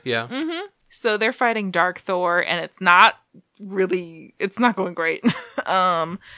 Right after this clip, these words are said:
Speaker 2: and it just kinda, it kinda ends there. Osborn all, pretty much is winning. Um,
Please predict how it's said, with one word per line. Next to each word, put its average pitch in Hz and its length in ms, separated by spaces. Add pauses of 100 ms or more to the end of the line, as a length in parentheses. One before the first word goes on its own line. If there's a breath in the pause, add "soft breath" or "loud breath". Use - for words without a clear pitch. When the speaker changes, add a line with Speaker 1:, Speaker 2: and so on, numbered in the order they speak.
(680 loud breath)
Speaker 2:
and 170 540
it 202 60
just - 160
kinda, 392 580
it - 120
kinda 381 220
ends 349 240
there. 175 320
Osborn 240 580 (320)
all, - 280 (360)
pretty 392 240
much 466 160
is 240 140
winning. 180 540 (140)
Um, 190 580